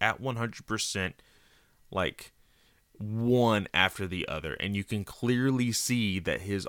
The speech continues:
arms are injured. And he says here, "I'm getting hurt faster than I can heal. It's over if I don't focus on, on defense. If only those scummy heroes didn't push me to my limit."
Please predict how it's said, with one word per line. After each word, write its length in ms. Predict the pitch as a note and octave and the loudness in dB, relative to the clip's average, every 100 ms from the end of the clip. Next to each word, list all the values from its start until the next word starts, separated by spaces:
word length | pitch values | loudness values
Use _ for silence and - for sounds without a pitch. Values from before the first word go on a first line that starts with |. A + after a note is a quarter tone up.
| - | -4
arms 460 | G2 G2 F#2+ F#2+ - - | 0 0 0 -4 -6 -4
are 360 | F#2+ G2 G2 - | 0 4 4 2
injured. 540 | F#2+ F#2 E2+ C#2+ A1 - _ _ _ - _ | -2 -6 -6 -8 -10 -16 _ _ _ -20 _
And 80 | - | -8
he 60 | F2+ | -4
says 240 | G2+ F2+ | -4 -4
here, 160 | G#2 G2 | 0 0
"I'm 160 | G2 | 0
getting 200 | G2+ G#2 | -2 -4
hurt 200 | G2+ G#2 | -4 -4
faster 360 | - F#2+ F2+ - | 0 0 0 -4
than 100 | F#2 | -4
I 100 | F2 | -4
can 160 | - E2+ | -6 -6
heal. 360 | G#2 G#2+ G#2+ - | -2 -2 -2 -4
It's 180 | F#2 - | -6 -4
over 340 | F#2+ F#2+ G2 G2 | -4 -2 -2 -2
if 220 | F#2 F#2 | -2 -2
I 80 | F2+ | -4
don't 220 | F2+ - | -4 -4
focus 340 | F#2 F2+ F#2 | -6 -6 -8
on, 240 | D2 F2 E2+ _ _ _ _ - | -6 -8 -10 _ _ _ _ -6
on 140 | G2 | -4
defense. 560 | E2+ - G#2+ G#2 G2 - - - - | -6 -6 -4 -4 -6 -8 -10 -8 -4
If 180 | G#2 - | -4 -2
only 320 | G#2+ A2+ B2 | -2 0 0
those 260 | A#2 G2 F#2 | 0 0 -2
scummy 320 | - G#2+ G#2+ | -4 -4 -2
heroes 460 | G#2 G2 F#2+ F#2 - | -2 0 0 -4 -6
didn't 260 | G2 F#2 | -8 -8
push 320 | - G2+ F#2 | -4 -4 -4
me 260 | G2 F#2 F2+ - _ _ _ | -4 -6 -6 -12 _ _ _
to 100 | - | -4
my 160 | G2 F#2+ | 0 0
limit." 500 | G2 G2 C#2+ E2+ | 0 -4 -6 -8